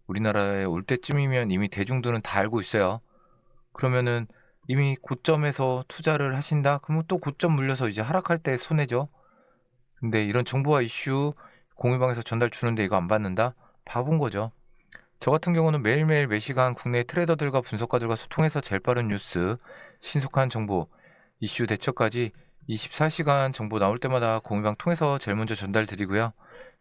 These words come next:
늦으면 삼십 분 전, 빠르면 세 시간 전, 어, 이렇게 전달 드리고 있으니까요. 대중들이 알기 전에 미리 매수 잡아서 큰 수익 가져가실 수 있다라고 말씀드릴 수 있고요.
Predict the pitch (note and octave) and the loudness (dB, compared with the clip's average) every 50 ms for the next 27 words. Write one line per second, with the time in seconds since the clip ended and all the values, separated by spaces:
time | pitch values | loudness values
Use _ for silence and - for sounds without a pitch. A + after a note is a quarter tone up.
0 | - - G2+ G#2 B2 C3 C3 B2+ B2 C#3 D3 C#3+ - - - C3+ A#2+ A2 G#2 G2+ | -4 -4 -2 0 2 2 0 0 0 0 -2 -2 -4 -4 -2 -2 2 2 4 4
1 | G2 G2+ B2 C#3+ - _ - _ _ _ _ _ - _ - - _ _ _ _ | 2 2 -2 -4 -8 _ -20 _ _ _ _ _ -20 _ -20 -20 _ _ _ _
2 | _ - - B2 B2 A#2+ A#2+ A#2+ A#2+ A#2 - D3 D3 - - D3 C3+ B2 A2 G2 | _ -4 -2 0 0 2 0 0 -2 -2 0 -2 -2 0 0 -2 0 2 2 2
3 | F#2 F#2 G2+ B2 C#3 - _ _ _ _ _ _ _ _ _ _ _ _ _ _ | 2 2 0 -4 -6 -12 _ _ _ _ _ _ _ _ _ _ _ _ _ _
4 | _ - G2+ F#2+ F2+ F2 F2 F2+ - - A2+ G#2+ - - G#2+ - - G#2+ G#2 A2+ | _ -8 -6 -6 -6 -6 -8 -12 -10 -6 -6 -6 -4 -6 -6 -4 -2 0 0 0
5 | G#2 - - A#2 A2+ A2+ G#2 F2+ - - G#2 F#2 - G2 G2+ A#2 A#2+ - _ _ | -2 -2 -2 -4 -2 -2 -4 -6 -4 -4 -4 -2 0 0 0 0 -2 -6 _ _
6 | _ _ _ _ _ _ - - G#2+ G#2+ A#2+ A#2 A#2+ A2+ A#2 A2 G2+ G2 G2 C#3 | _ _ _ _ _ _ -6 -4 -2 -2 -2 -2 0 2 2 2 2 2 0 -2
7 | B2+ - C3+ D#3 E3+ E3 E3 E3+ E3 E3 D3+ G#2 G#2 A2 G#2+ A2 G#2+ A2+ B2+ C3+ | -2 0 2 2 2 2 2 0 -2 -4 -8 -6 -6 -2 -2 0 0 0 -2 -4
8 | _ _ _ _ _ _ _ _ - G2 F#2+ F#2 - A2+ G#2 - F#2+ F#2+ G#2+ A2+ | _ _ _ _ _ _ _ _ -4 -4 -4 -4 -4 -6 -4 -2 -2 0 0 0
9 | A2+ - C3+ C3+ C3+ C#3 C#3 _ _ _ _ _ _ _ _ - - - D#3+ D#3+ | 0 0 0 0 0 -2 -6 _ _ _ _ _ _ _ _ -8 -2 0 0 0
10 | - - E3+ D#3+ D#3 - G#2+ G2+ G#2+ A2+ A#2 A2+ - - B2 - - - A2 F#2 | 0 0 -2 -2 -2 0 -2 -2 -2 -2 -2 -2 -4 -4 -6 -6 -2 -2 -2 -2
11 | - - - G#2 G#2 G#2+ G#2+ _ _ _ _ _ _ _ _ - G#2 G2+ G2 G2 | 0 0 0 2 0 -2 -6 _ _ _ _ _ _ _ _ -6 -4 -2 -2 -2
12 | F#2 - - A2 G#2 - G#2 G#2 - - - G2 - - G#2+ A2 A#2 | -2 -2 -2 -4 -4 -4 -6 -8 -6 -4 -6 -6 -4 -2 0 0 -2